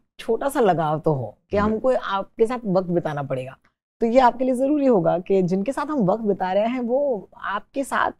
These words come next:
Speaker 1: वाइब करें, ये इंपॉर्टेंट है आपके लिए।
Speaker 2: मेरे लिए बड़ा ज़रूरी है कि, अ, मैं जिनके साथ काम कर रहा हूँ, वो, अ,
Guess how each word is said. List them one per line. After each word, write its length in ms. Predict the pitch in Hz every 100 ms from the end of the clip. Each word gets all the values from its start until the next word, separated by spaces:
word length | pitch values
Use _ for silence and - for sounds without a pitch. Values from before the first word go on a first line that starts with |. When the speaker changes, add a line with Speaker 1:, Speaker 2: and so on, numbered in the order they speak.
| -
Speaker 1:
वाइब 400 | 147 151 208 220
करें, 640 | - 147 151 170 185 -
ये 140 | 226 240
इंपॉर्टेंट 500 | - 202 208 208 226
है 60 |
आपके 280 | 220 190 -
लिए। 140 | 170 180 _ _ _ _ _ -
Speaker 2:
मेरे 100 | 202
लिए 140 | 208
बड़ा 220 | 147 185
ज़रूरी 400 | 170 139 135 151
है 140 | 151 139
कि, 340 | - 127 110
अ, 360 | 90 90 80 76 _ _
मैं 220 | 92 107 107
जिनके 300 | 107 107 135
साथ 200 | 127 110
काम 380 | 92 92 104
कर 180 | 101 78
रहा 140 | 73 76
हूँ, 140 | 104 _ _ _ _ _ _ _ -
वो, 420 | 92 98 117 151
अ, 240 | 160 -